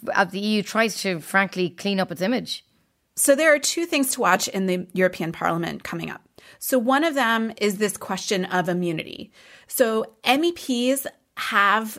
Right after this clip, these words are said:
Speaker 2: legal immunity from prosecution, and the idea of that is supposed to be to protect them from arbitrary political persecution. It's not meant to protect them from corruption allegations. But basically, this right can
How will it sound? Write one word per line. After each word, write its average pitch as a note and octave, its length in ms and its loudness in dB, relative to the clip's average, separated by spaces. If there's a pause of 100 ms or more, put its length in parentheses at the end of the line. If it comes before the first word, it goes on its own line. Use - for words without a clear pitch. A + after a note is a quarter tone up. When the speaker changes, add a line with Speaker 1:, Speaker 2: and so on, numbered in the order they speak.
(140)
Speaker 2:
legal A#3 460 2
immunity A3 580 2
from F3+ 420 -4
prosecution, A3 960 -2
and G#3 200 0
the G#3 160 -2
idea G#3+ 640 0
of A#3+ 140 0
that G#3+ 280 0
is G3 100 0
supposed G3 440 -4
to F#3+ 80 -4
be G3+ 180 -2
to F3 400 0
protect - 500 -4
them F3 220 -2
from F3 320 -2
arbitrary E3+ 640 2
political F3+ 560 -2
persecution. - 920 -8 (640)
It's G#3 180 0
not A3+ 240 4
meant A3 180 4
to D4+ 100 0
protect - 420 -4
them E3+ 200 -4
from E3+ 440 -6 (260)
corruption G#2+ 560 -2 (300)
allegations. E3 720 -2 (400)
But G#3 180 2
basically, A#3 520 2
this G3 320 -4
right G#3 280 0
can G#3 200 -6